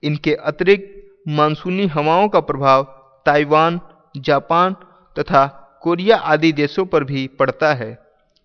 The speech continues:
क्योंकि महाद्वीप और महासागर के मध्य शीतोष्ण कटिबंध में स्थित होने के कारण इनके तापमान में मौसमी परिवर्तन के फलस्वरूप पवनों की दिशा में भी परिवर्तन हो जाता है।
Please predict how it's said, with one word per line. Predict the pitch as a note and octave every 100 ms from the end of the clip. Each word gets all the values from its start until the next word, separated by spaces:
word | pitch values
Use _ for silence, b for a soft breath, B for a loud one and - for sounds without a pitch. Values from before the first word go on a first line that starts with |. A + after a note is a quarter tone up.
| _ _
क्योंकि | E3 E3 D#3+ E3+ E3 _ _ _ -
महाद्वीप | C#3 B2+ C3 A#2+ E3+ G#3 - C3
और | B2+
महासागर | B2 B2 C3 - C#3+ D#3 G3
के | D#3
मध्य | C3 B2+ D3+ C#3 D3 b b b b
शीतोष्ण | - D3 - G3+ G#3+ G#3
कटिबंध | G3 D#3 D3+ C#3+ E3 E3
में | D#3+ C#3+ C3+ - -
स्थित | D#3+ - G3+ -
होने | - D3+ G3+
के | G#3+ D3
कारण | - B2 B2+ B2+ - b b b -
इनके | C#3+ C#3+ C3+
तापमान | - C3+ A#2 - E3 G#3+
में | G3 C3+ C3 C3 _ -
मौसमी | C#3 D#3+ - G3+ G#3
परिवर्तन | E3+ C#3+ D3 D3 G3 G3+
के | C#3 C3
फलस्वरूप | - E3 F#3+ D#3 C#3 C3+ _ _ _ _ -
पवनों | D3+ E3 F3
की | F3+ C#3+
दिशा | B2+ C3 F#3 F3+
में | E3 C#3
भी | C3+ C3 - b b _
परिवर्तन | D3 C#3+ D#3+ E3 E3 F3
हो | D#3+ C3+ C#3
जाता | C3 - C#3+ C#3+
है। | B2 -